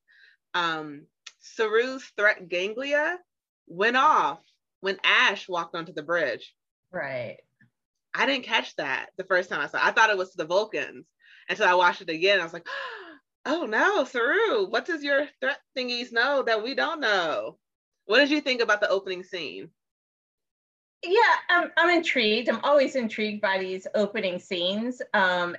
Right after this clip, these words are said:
Speaker 2: and I'm also wondering, well, what happened to that Klingon ship that, um, which I guess was damaged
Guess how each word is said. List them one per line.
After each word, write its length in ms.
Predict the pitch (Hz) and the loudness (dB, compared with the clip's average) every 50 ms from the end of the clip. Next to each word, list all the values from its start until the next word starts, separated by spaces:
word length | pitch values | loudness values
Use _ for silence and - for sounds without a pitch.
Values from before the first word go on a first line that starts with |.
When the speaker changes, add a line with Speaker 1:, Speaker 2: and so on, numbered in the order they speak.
| - | -2
Speaker 2:
and 300 | 202 202 196 190 185 185 | 0 2 2 2 2 2
I'm 140 | 185 190 185 | 0 0 2
also 340 | 190 202 208 202 - 208 190 | 2 2 2 2 0 0 0
wondering, 380 | 190 190 190 196 196 196 196 | 0 0 0 0 -2 -2 0
well, 140 | 190 196 190 | -2 -2 0
what 200 | 190 196 202 220 | 0 0 0 0
happened 380 | 226 185 190 - - 220 220 - | -2 -4 -6 -6 -8 -10 -6 -2
to 80 | 269 | -2
that 200 | 240 247 240 247 | 0 0 0 -4
Klingon 560 | - - 370 415 453 330 277 262 247 233 247 - | -6 -10 -12 -8 -4 -2 0 2 2 0 -2 -2
ship 300 | - 226 202 185 175 - - - | -2 0 0 0 0 -2 -4 -4
that, 520 | 196 175 175 170 170 170 170 170 - - - _ _ _ _ _ _ _ _ _ _ 180 | -2 0 2 2 2 2 2 0 0 -2 -6 _ _ _ _ _ _ _ _ _ _ -6
um, 480 | 180 175 165 160 156 151 151 147 - - _ _ _ _ _ _ - | -4 -2 0 0 0 -2 -4 -6 -10 -18 _ _ _ _ _ _ -4
which 160 | 135 - - - _ _ _ _ _ _ _ _ _ _ _ _ _ _ _ _ - | -4 -4 -4 -8 _ _ _ _ _ _ _ _ _ _ _ _ _ _ _ _ -10
I 40 | 156 | -8
guess 500 | - 151 151 147 143 - - - - _ _ _ _ | -4 -2 -2 -2 -2 -4 -8 -20 -20 _ _ _ _
was 360 | 170 165 156 127 - _ _ _ _ _ _ _ _ - - | 0 0 0 0 -4 _ _ _ _ _ _ _ _ -6 -2
damaged 600 | 185 165 165 165 156 160 156 156 151 131 - - | 0 2 2 2 0 0 -2 -2 -4 -6 -12 -16